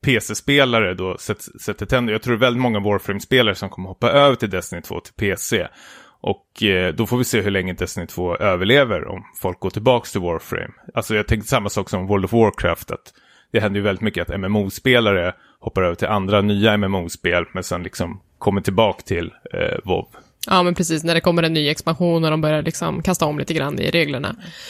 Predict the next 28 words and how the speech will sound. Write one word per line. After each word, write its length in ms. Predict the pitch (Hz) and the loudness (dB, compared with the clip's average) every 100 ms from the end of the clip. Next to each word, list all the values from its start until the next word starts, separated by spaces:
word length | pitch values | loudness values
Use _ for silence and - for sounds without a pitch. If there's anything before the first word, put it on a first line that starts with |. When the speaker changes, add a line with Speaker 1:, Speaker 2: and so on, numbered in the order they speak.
| - | 2
Speaker 1:
Ja. 260 | 127 - - - - _ | 2 2 -4 -20 -20 _
Speaker 2:
I 240 | - 247 - | 2 2 4
andra 460 | 254 226 214 269 | 2 2 2 6
änden 380 | 285 240 190 175 | 6 4 2 2
av 140 | 165 | 0
det 60 | 156 | -2
här 140 | 165 | -4
spektrumet 720 | 170 - 175 - 175 165 160 - - - _ | -6 -2 -4 -2 -2 0 -2 -8 -14 -20 _
med 260 | - 190 185 | -6 -2 -2
spel 320 | - 180 180 | 0 0 0
som 140 | 185 | -2
det 60 | 175 | -2
kanske 260 | 175 180 175 | 0 0 -2
inte 320 | 220 185 247 | -2 0 0
gick 140 | 269 | -2
så 100 | - | -2
bra 220 | 165 147 | -2 -2
för, 260 | - 139 113 - _ _ | -2 -4 -6 -8 _ _
alltså 260 | 190 208 - _ | -6 -6 -6 _
Lawbreakers 1000 | 214 233 320 381 196 202 165 - 151 - - | 4 6 6 4 4 2 2 -4 -6 -8 -4
har 220 | 226 202 | 2 2
inte, 640 | 202 247 190 - 180 165 160 _ _ | 2 0 0 -2 0 0 -2 _ _
har 240 | 233 185 | 0 2
det 80 | 208 | 2
inte 180 | 208 196 | 0 -2
jättebra 540 | 247 - 208 302 269 | -4 -4 0 2 2
just 240 | 160 175 | -2 -4
nu. 220 | 147 110 | -4 -4